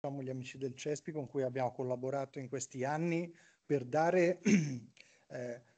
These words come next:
corpo, eh, a un sistema che potesse davvero ravvicinare, eh, la teoria alle pratiche su questa materia,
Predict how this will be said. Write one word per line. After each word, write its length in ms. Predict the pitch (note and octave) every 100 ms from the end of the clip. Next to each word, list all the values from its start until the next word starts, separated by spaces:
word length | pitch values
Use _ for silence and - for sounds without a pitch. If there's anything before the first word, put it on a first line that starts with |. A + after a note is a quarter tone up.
| _
corpo, 800 | - G3+ A#3 D3 D3+ B2+ B2 -
eh, 60 | D#3
a 680 | C3+ C3 C3+ D3 D#3 G3+ -
un 120 | E3
sistema 760 | C#3 C#3+ - - F#3+ G3 E3+ A#2+
che 120 | B2+
potesse 880 | - C3+ E3+ D#3+ - D#3+ D3 C#3+ B2
davvero 560 | C#3 D3 F3 D#3 C3 - _ -
ravvicinare, 1300 | C#3+ E3+ C#3+ D3+ - D#3 D#3+ E3+ F3 E3+ E3+ E3+ - _ _ _
eh, 320 | D#3 C#3+ C#3+ D3
la 180 | E3 E3
teoria 760 | E3 D#3 D#3 F3 F#3+ F#3+ F#3+ -
alle 280 | D#3 D#3+ C#3+
pratiche 880 | F3+ F3+ D3+ - A2+ - A2+ A2+ G2+
su 180 | - A#2
questa 280 | C#3 -
materia, 760 | C3+ C3+ - D3+ D#3+ F3+ G#3+ G3+